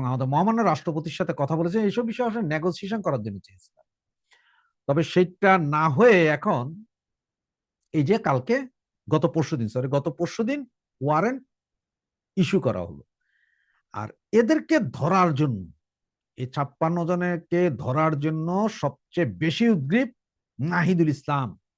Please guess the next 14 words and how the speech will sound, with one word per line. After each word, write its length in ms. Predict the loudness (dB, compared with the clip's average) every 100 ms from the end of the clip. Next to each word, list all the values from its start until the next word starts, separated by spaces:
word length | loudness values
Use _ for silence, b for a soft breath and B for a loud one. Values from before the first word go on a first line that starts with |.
| _ _ _ _ _ _ _ _ _ -6
টাকলা 260 | -2 -2 -2
ফুহাদ, 360 | -2 2 2 2 -4 _ _ _ _ _ -4
এরা। 160 | -4 -4 -14 _ -20 _ _ _ _ _ _ -8
যদিও 200 | -2 -2 0
সেনাবাহিনীতে 480 | 2 2 2 0 -2 -4
দুইটা 180 | 0 0
তিনটা 160 | 2 0 2
গ্রুপ 140 | 2
আছে, 100 | 0 0
একটা 140 | -2 -2
মুক্তিযোদ্ধাপন্থী 800 | -4 -4 -2 -2 0 -2 0 -2 0
গ্রুপ, 340 | 2 2 0 -4 _ _ _ _ -10
একটা 240 | -2 2 4 2 -2 _ _ _ _ _ _ _
জামাত 440 | -4 0 2 2